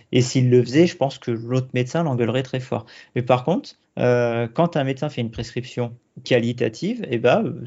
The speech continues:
ce, ce type de problématique n'a pas l'air de l'interroger.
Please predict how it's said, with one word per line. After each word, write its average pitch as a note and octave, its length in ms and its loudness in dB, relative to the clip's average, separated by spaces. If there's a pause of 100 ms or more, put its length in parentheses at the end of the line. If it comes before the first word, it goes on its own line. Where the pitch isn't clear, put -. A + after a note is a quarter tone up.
(140)
ce, - 120 -18
ce - 160 -16
type F#3 160 -4
de D#3+ 80 -2
problématique A2+ 720 -4
n'a A#2+ 60 -10
pas - 100 -2
l'air C#3 100 2
de C#3+ 80 -4
l'interroger. A2+ 640 -4